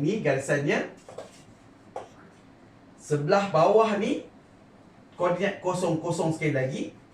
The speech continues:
Apa koordinat dia sebenarnya? Boleh tak ambil dua kosong? Boleh. Boleh tak ambil empat kosong? Boleh. Enam kosong? Boleh.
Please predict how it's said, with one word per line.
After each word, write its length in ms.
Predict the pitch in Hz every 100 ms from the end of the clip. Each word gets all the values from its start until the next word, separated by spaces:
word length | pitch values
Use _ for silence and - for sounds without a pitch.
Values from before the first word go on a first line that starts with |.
| - - - - - - - - - - - -
Apa 400 | - - 294 285
koordinat 400 | 226 220 247 190
dia 80 | 190
sebenarnya? 480 | 175 170 135 110 - - -
Boleh 240 | - 320
tak 240 | 262 - 175
ambil 100 | 185
dua 100 | 190 196
kosong? 400 | 196 240 311 - - -
Boleh. 480 | 147 175 185 180
Boleh 160 | - 320
tak 160 | 220 208
ambil 160 | 190
empat 160 | - - 185
kosong? 320 | 190 214 214 - -
Boleh. 400 | 160 175 202 196
Enam 240 | 185 214 208
kosong? 400 | 214 220 202 160
Boleh. 320 | 160 156